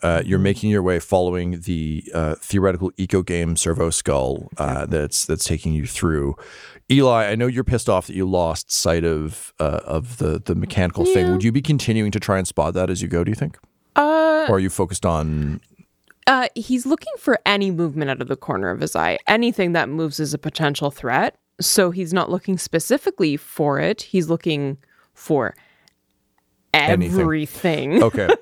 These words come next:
Speaker 1: so let's get another vigilance from you, please.
Speaker 2: Yeah, okay.
Speaker 1: Uh, this time, uh, it's difficulty two 'cause you're not looking for anything specific. You're just like, "What the fuck's going on around us?" Um, I will give you a boost for not having to really look where you're going because the skull is leading you.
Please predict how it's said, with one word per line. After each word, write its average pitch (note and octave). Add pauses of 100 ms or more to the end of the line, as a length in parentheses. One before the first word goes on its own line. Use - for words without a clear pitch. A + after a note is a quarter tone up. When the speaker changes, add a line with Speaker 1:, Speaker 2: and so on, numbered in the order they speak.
(140)
Speaker 1:
so -
let's C3
get F#3+
another D3
vigilance A2
from A#2+
you, A#2+
please. A#2
Speaker 2:
Yeah, B2+ (220)
okay. F#2+
Speaker 1:
Uh, F#2+
this G#2+
time, B2
uh, G#2+
it's G#2
difficulty G2
two A#2
'cause -
you're G2
not F2
looking F#2+
for F#2
anything E2+
specific. F2+
You're D#2+
just D#2+
like, C#2
"What F2
the E2
fuck's D#2
going E2
on C#2+
around F#2
us?" G#2+ (720)
Um, F2
I G2+
will G2+
give G2+
you G#2+
a F#2+ (420)
boost - (340)
for G#2+
not F#2+
having A#2+
to A#2+
really G#2+
look F#2
where G2
you're F2+
going E2+
because F2+
the -
skull D#2
is D#2+
leading C#3
you. E2